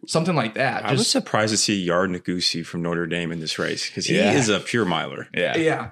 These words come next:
Speaker 1: but, and that's why he di-, didn't do that well. Uh, I don't, I don't remember what he ended up, but it wasn't.
Speaker 2: I saw him.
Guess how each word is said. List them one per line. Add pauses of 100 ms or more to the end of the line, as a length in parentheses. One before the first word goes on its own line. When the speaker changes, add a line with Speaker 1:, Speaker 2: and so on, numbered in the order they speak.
Speaker 1:
but,
and
that's
why
he
di-,
didn't
do
that
well. (160)
Uh, (420)
I
don't,
I
don't
remember
what
he
ended
up,
but
it
wasn't.
Speaker 2:
I
saw
him.